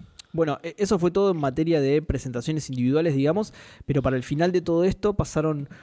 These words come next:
un montaje a la Rocky, pero en lugar de boxeadores eran más juegos todavía, con fechas y todo.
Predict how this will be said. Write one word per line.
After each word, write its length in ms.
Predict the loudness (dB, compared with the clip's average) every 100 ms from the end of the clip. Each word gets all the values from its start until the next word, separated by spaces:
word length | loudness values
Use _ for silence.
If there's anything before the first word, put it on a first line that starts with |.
| -18 -6
un 100 | 0
montaje 420 | 0 0 0 2
a 40 |
la 120 | 2
Rocky, 500 | 0 -2 -2 -4 -8 -10 _ -10
pero 180 | -8 -4
en 60 | 0
lugar 200 | 2 4
de 60 |
boxeadores 440 | 2 2 0 0 0
eran 160 | 0 0
más 400 | 2 2 2 2
juegos 420 | 2 2 2 0
todavía, 560 | 0 0 0 0 -4 -8 -16 -20 -12
con 160 | -10
fechas 380 | -2 0 0 -2
y 60 | 0
todo. 460 | 2 2 0 -6